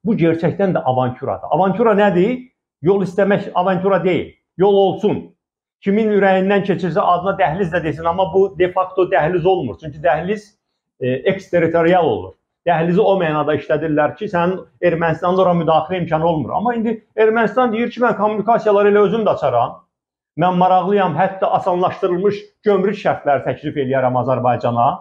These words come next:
Təbii ki, qarşılıqlı şəkildə. Və deməli, indi o kommunikasiyalar, yəni həm dəmir yolu, həm şosсе yolu, lazım olsa bizə boru xəttləri və başqa kommunikasiyalar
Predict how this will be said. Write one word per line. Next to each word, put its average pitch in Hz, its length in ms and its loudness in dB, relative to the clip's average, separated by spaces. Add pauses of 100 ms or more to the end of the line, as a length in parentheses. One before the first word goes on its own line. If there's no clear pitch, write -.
(180)
Təbii 143 240 -2
ki, 143 120 -8
qarşılıqlı 139 600 -2
şəkildə. 127 520 -4 (380)
Və 226 140 2
deməli, 240 420 2
indi 226 160 0
o 233 260 0 (160)
kommunikasiyalar, 220 920 0
yəni 175 360 2 (380)
həm 226 180 0
dəmir 180 300 2
yolu, 123 540 0 (120)
həm 233 180 0
şosсе 185 380 -2
yolu, 135 480 2 (220)
lazım 226 400 2
olsa 202 260 2
bizə 175 540 -2
boru 185 180 4
xəttləri 165 560 -2
və 185 140 0
başqa 226 280 -2
kommunikasiyalar 175 920 -2